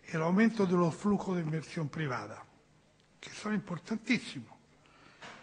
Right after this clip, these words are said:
En el, eh, setenta y cuatro eran ochenta y dos mil millones de dólares, en el ochenta y tres eran doscientos dieciséis mil millones de dólares,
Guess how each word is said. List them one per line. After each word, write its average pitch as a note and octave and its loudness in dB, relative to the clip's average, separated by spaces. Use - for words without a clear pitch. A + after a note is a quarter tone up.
En F3 4
el, D#3+ 0
eh, C#3+ -6
setenta E3+ -4
y E3+ -8
cuatro D#3+ -2
eran C3+ -4
ochenta D#3+ -2
y D3 -6
dos E3 0
mil D#3 -2
millones C#3+ -2
de G3 0
dólares, F3 0
en D3 -2
el D3 0
ochenta E3+ 0
y E3+ -2
tres - 0
eran C#3+ -4
doscientos E3+ 2
dieciséis D3+ -2
mil D#3 4
millones D#3+ 6
de G3 2
dólares, D3 -2